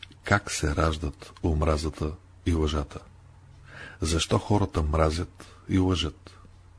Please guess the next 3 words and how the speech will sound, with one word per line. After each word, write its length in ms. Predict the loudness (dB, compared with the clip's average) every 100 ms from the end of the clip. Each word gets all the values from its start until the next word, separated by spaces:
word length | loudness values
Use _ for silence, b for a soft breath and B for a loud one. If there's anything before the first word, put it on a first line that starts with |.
| -20 -20 -20 -20 -20 B B B 2
Въпреки 340 | 2 2 -2
това, 320 | 0 0 0 -4 -20 -20
Христос 720 | -6 -2 -2 0 -2 -2 -10